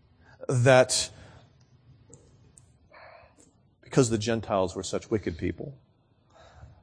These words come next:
all of them, of course, had had some abortion at some point in time, and what they did was they got rid of it through the drainage system within the building, or they buried the unborn child on their property, and therefore,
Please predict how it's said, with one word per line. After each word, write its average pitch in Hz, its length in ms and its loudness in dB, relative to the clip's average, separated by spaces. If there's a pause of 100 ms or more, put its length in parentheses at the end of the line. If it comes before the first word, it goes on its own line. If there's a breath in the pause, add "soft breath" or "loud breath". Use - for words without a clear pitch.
(120)
all 165 240 8
of 135 140 4
them, 131 200 4
of 117 140 0
course, 123 360 2
had 113 120 0
had 107 200 0
some 139 240 2
abortion 113 500 0
at 98 160 -4
some 120 240 -2
point 104 260 -4
in 98 120 -6
time, 101 440 -2 (240 loud breath)
and 123 160 4
what 127 140 4
they 131 160 6
did 127 240 4
was 127 140 2
they 127 100 4
got 120 200 6
rid 131 120 2
of 127 120 2
it 131 120 4
through 131 180 -2
the 113 120 0
drainage 120 520 0
system 123 380 0
within 120 500 2 (180 loud breath)
the 113 140 4
building, 123 460 4
or 123 200 4
they 127 140 4
buried 131 640 4 (240 soft breath)
the 120 180 2
unborn 127 500 0
child 120 500 4
on 120 160 2
their 120 160 2
property, 131 600 6
and 117 160 2
therefore, 131 600 6